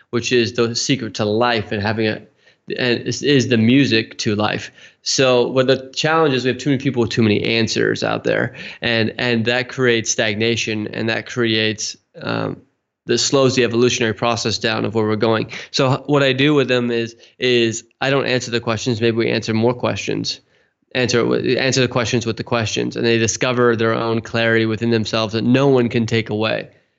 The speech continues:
And then, and then what happens? We a-, we might ask the question, "How do you integrate this into your, into your, your business and your teams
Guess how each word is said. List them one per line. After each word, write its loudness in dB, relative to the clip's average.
And 0
then, 0
and 2
then 6
what 4
happens? 2
We 4
a-, -2
we 0
might 4
ask -2
the -6
question, -2
"How -2
do 2
you 4
integrate 0
this 0
into -2
your, 2
into 4
your, 4
your 2
business 2
and 2
your 2
teams 2